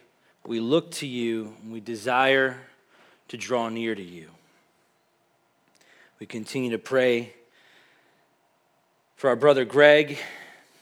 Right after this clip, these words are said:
in the hospital. Lord, would you heal him? Would you strengthen him?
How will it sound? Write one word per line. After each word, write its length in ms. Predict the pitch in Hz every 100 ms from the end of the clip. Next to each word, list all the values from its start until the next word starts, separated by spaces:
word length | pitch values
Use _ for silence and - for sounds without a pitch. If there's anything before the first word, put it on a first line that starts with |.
| _ _
in 100 | 113
the 80 | 120
hospital. 640 | - 151 147 - 151 143
Lord, 260 | 135 143 143
would 180 | 135 -
you 100 | 135
heal 380 | 123 139 120 104
him? 260 | 87 78 73 _ - _ _ _ -
Would 160 | 110
you 80 | 123
strengthen 680 | 113 - 147 156 165 175 160
him? 400 | 165 160 170